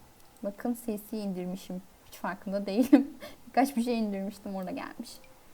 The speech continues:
Ee, bu saç nasıl? Saç rengi çok kötü. Ama tabii bir şapka takmaması, şapka takmasını istiyorum. Tamam, Safinaz'ı giydirdik. Böyle çok normal biri olmadığı için ve kendini prenses sandığı için şatoda yaşıyor. Ve günlük hayatta saçma sapan şeyler giyiyor.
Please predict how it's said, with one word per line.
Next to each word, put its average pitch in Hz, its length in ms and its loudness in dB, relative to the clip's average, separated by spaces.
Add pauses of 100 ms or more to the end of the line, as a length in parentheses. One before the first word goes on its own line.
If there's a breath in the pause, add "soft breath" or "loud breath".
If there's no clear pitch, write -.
(680 loud breath)
Ee, 220 40 -8 (960)
bu 233 80 -6
saç 240 220 -2 (100)
nasıl? 277 400 -2 (160)
Saç 247 160 -6
rengi 208 240 0
çok - 220 -12
kötü. - 320 -10 (120)
Ama 285 140 2
tabii 233 240 -2
bir 233 60 -8
şapka 214 300 -8
takmaması, 185 680 -6 (220)
şapka - 240 -6
takmasını - 440 -6
istiyorum. 196 560 -6 (260)
Tamam, 269 240 0
Safinaz'ı 269 540 4
giydirdik. 214 840 4
Böyle 247 180 2
çok 339 200 -4
normal 269 360 4
biri 262 140 4
olmadığı 254 380 2
için 202 280 -2
ve 226 80 -2
kendini 220 360 -2
prenses 220 440 -2
sandığı 196 340 -2
için 196 180 -8
şatoda 185 360 0
yaşıyor. 294 380 -6 (380 loud breath)
Ve 240 60 4
günlük 247 320 4
hayatta 233 260 4
saçma 247 300 -4
sapan 214 280 0
şeyler 208 400 0
giyiyor. 202 520 0